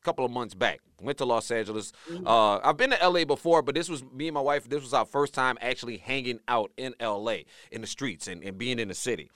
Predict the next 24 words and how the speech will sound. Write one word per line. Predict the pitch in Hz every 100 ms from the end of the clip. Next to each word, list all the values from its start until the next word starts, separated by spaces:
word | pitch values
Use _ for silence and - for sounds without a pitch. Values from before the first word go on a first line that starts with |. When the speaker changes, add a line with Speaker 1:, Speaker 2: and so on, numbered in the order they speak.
| - - -
Speaker 1:
And | 123
I | 127
saw | 214 202
the | 175
story | - 180 160
last | 151 151 131
night | 147 139
because | 123 143 127
it | 131
was | 120 -
fascinating | 143 147 - 135 135 135 135 123
and | 117 110
it's, | 110 98
and | 104 95 110 107
it's | 107 101
crazy | - 147 143 135 123 131 - -
and, | 110 110 107 101 92 - _ 110
and | 101 95 90 87 - _ _ _ _ _
I | 135 170
don't | 139
understand | 127 120 - 147 127 80
it. | - _ - - -
Uh, | 123 123 113
apparently, | 110 180 214 196 156 139